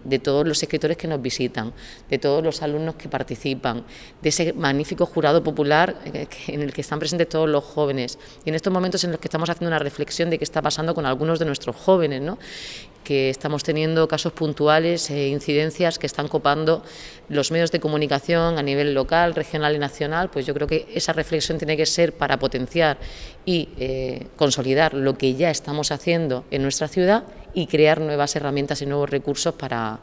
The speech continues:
para darles, eh, más cultura, más ocio, más deporte a nuestros jóvenes y que no tengan la tentación de meterse, ¿no? en, en esos fregados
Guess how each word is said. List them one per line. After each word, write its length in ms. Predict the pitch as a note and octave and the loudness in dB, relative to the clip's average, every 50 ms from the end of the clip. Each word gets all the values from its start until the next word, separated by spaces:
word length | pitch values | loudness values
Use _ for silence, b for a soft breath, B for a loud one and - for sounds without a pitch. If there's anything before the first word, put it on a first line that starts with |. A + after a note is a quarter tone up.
| B B B B B B B B B - | B B B B B B B B B -6
para 360 | - C3+ B2+ B2 A#2+ A#2+ A#2 | -4 -2 0 2 2 2 2
darles, 800 | A2 B2 B2+ B2+ B2+ C3+ C3+ C3+ C3 B2+ A#2+ A#2+ A#2 - - - | 2 0 0 0 2 2 2 4 2 2 2 0 -2 -4 -6 -6
eh, 380 | C3+ C#3 A#2 A2+ A2+ A2 A2+ - - - - - | -4 -4 -4 -2 -4 -4 -6 -10 -12 -16 -8 -4
más 160 | C3 C#3 - | -2 -2 -2
cultura, 640 | - - D#3+ D3+ - - F#3 F#3 F3+ F3 E3 D#3+ E3+ - - - - - - - | 0 -2 -2 0 2 4 4 6 6 4 2 0 -2 -8 -14 -18 -18 -18 -8 -4
más 240 | C3+ C3 C3 - - | -2 0 0 2 2
ocio, 500 | F#3 F#3+ - - - D#3 D3+ D3+ D3+ - | 2 2 0 -2 0 2 2 2 0 -2
más 160 | - C#3 B2+ - | -4 -6 -2 -2
deporte 520 | C3+ C3 - F3 F#3 F#3 - D#3+ D#3+ D#3 - | -2 2 4 4 4 4 2 -2 -2 -2 -2
a 60 | - | -4
nuestros 300 | C#3+ C3+ C3 - D3+ C#3+ - | -4 -4 -4 -4 -4 -6 -6
jóvenes 520 | - - F#3 F3 D#3+ F3 E3 F#3+ G#3 - B B B B B B B B | 2 4 4 4 4 2 0 -2 -4 -6 B B B B B B B B
y 100 | - D3+ | -2 0
que 120 | - D#3 | 2 2
no 80 | D3+ C#3+ | 2 4
tengan 320 | - D3+ D3+ D3+ D3+ D3+ D3 | 2 2 2 2 2 4 4
la 80 | C#3 C3+ | 4 4
tentación 920 | - C#3+ D3 C#3+ - C#3 C#3 - - F3 D#3+ D#3 D3+ D3+ D3 - D3 C#3 | 2 2 2 0 -2 -2 -4 -2 0 2 2 4 2 0 -2 -6 -6 -4
de 680 | C3 C3+ B2+ B2+ B2 B2 A#2+ A#2 A#2 A2+ A2+ A2 G#2+ - - - | -2 0 0 0 0 0 0 0 0 -2 -2 -4 -6 -8 -10 -8
meterse, 640 | - B2 A#2+ A#2 C3+ A#2 - - - C#3+ C3+ C3 C3 B2+ | -6 -4 -2 -2 -2 -2 -2 -2 -2 0 0 0 0 -2
¿no? 200 | B2+ B2+ D3 D3 | -2 -4 -4 -6
en, 640 | C3 A#2 A#2 A2+ A2+ A2 G#2+ G#2+ A2 A2 A2 A2 - | -6 -6 -6 -6 -8 -8 -8 -8 -6 -6 -6 -6 -6
en 120 | - A#2+ B2 | -4 -2 -2
esos 200 | C3 - C#3+ - | -2 -2 -4 -6
fregados 340 | - - G2 E2+ - - | -6 -6 -6 -6 -8 -10